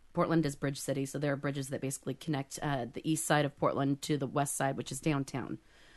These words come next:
So we rode from the east side, then rode over the Willamette River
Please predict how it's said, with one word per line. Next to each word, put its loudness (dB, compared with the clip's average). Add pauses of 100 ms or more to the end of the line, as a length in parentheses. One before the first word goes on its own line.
(140)
So 6
we 2
rode 6
from 4
the -4
east 0
side, 6 (260)
then 8
rode 6
over 6
the 2
Willamette 4
River 0